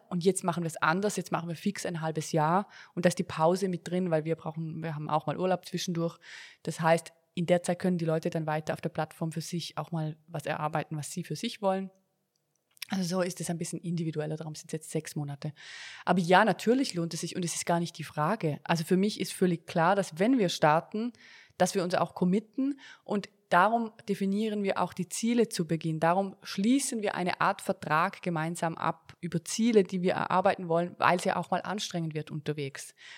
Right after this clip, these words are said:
Also wenn es so leicht wäre, dann würden wir ja, würden wir einfach alle schnippen und sagen, „So, ab morgen mache ich das anders.“ Es ist ja die Idee von Coaching und auch von Mentoring, dass wir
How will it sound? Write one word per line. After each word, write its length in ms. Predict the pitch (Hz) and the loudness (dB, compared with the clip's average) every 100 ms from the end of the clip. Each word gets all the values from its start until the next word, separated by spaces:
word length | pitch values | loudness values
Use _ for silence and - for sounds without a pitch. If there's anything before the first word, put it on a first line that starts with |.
| - | -6
Also 160 | 170 180 | 0 2
wenn 80 | 196 | 2
es 100 | - | 2
so 80 | |
leicht 500 | 180 160 196 247 - | 4 4 4 2 -2
wäre, 440 | 208 214 220 247 269 - - _ | 0 2 4 2 -2 -6 -20 _
dann 180 | - 190 | 0 2
würden 280 | 190 247 220 | 2 2 2
wir 120 | 208 | 2
ja, 200 | 190 175 | 2 0
würden 220 | 185 208 208 | 0 0 2
wir 100 | - | 0
einfach 220 | 185 - | -2 -2
alle 440 | - 202 233 220 - | 4 6 6 4 0
schnippen 380 | - 226 - 247 | 0 0 0 -4
und 160 | 214 | 0
sagen, 240 | 208 190 202 | 4 4 6
„So, 140 | 269 | 6
ab 100 | 180 | 6
morgen 220 | 180 202 | 4 2
mache 160 | 214 208 | 0 -4
ich 60 | 220 | -6
das 160 | 226 | -2
anders.“ 520 | - 240 143 139 - - _ _ _ - - _ - | 0 0 -2 -2 -8 -12 _ _ _ -20 -20 _ -10
Es 120 | 170 | -4
ist 180 | 214 - | 0 2
ja 60 | |
die 180 | 202 - | 2 0
Idee 300 | 185 208 226 | -4 2 2
von 220 | 233 196 | 2 -2
Coaching 720 | - 202 220 214 196 175 165 160 _ _ _ _ _ | 0 2 2 2 4 4 2 -6 _ _ _ _ _
und 180 | 185 185 | -2 2
auch 140 | 180 175 | 4 4
von 180 | 190 190 | 2 4
Mentoring, 720 | 196 240 220 180 175 165 170 - _ | 4 4 4 4 2 -2 -8 -20 _
dass 220 | 185 - | 0 0
wir 220 | 185 185 | 0 -2